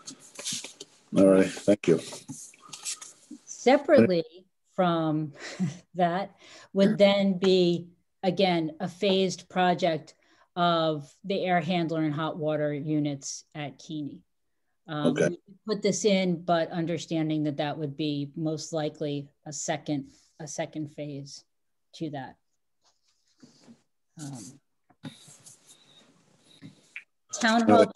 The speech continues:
Speaker 2: chiller. Um, at this point, you know, the town hall chiller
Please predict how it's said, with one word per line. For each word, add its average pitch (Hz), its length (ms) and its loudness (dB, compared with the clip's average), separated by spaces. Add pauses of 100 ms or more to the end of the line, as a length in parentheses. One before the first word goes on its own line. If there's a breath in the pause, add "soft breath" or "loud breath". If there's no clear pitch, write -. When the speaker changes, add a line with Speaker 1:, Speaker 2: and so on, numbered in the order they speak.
(100)
Speaker 2:
chiller. 233 440 2 (440)
Um, 175 960 2 (120)
at 175 280 -4
this 208 240 2
point, 208 580 0 (600)
you 196 100 0
know, 180 200 2 (160)
the 190 140 0
town 240 380 2
hall 226 300 2
chiller 202 720 6